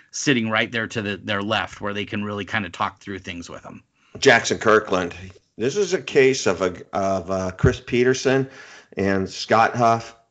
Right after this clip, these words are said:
Speaker 2: taking their time on the evaluation process, because Jackson Kirkland, I think he was a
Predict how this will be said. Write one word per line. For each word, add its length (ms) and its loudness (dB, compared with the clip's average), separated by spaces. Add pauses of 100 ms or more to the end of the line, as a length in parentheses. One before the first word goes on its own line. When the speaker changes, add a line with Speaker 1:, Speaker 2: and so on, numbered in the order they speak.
(240)
Speaker 2:
taking 420 4
their 200 4
time 580 2 (240)
on 280 2
the 100 4
evaluation 880 0
process, 640 -2
because 360 -6 (280)
Jackson 380 0
Kirkland, 580 0 (720)
I 40 -10
think 240 -8
he 100 0
was 320 2
a 280 2